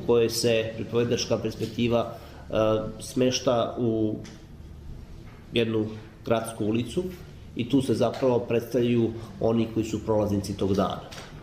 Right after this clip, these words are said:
U jednoj drugoj priči, recimo, vidimo kako središnje mesto pripovedanja zauzimaju, e, motiv zamene i motiv iskorišćene, upotrebljene prepiske,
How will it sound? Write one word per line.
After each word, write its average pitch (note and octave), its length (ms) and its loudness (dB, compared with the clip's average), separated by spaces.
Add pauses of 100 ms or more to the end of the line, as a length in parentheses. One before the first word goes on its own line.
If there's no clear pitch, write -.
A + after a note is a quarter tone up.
(100)
U G#2+ 80 4
jednoj A2+ 200 4
drugoj B2 320 4
priči, B2 340 2
recimo, A#2 340 2
vidimo A#2 460 4 (440)
kako A2+ 460 2 (480)
središnje A#2+ 500 0
mesto A#2 320 0
pripovedanja A#2+ 640 0
zauzimaju, A2+ 640 2
e, - 640 0
motiv A2+ 380 2 (280)
zamene A2 840 0
i G#2+ 120 0
motiv A2 360 0 (680)
iskorišćene, A#2 680 0
upotrebljene A2+ 760 2
prepiske, A2 560 0